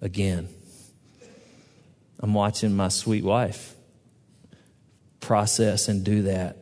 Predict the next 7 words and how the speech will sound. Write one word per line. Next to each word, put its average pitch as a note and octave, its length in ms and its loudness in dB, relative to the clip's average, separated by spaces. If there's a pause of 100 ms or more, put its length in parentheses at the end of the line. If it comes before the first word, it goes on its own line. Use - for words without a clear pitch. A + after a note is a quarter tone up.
(320)
right G2+ 300 0
now A#2+ 280 -2 (1400)
as G#2+ 60 -4
she - 160 -2
considers F#2+ 880 -4 (760)
being F#2 260 0
ill, A#2 320 0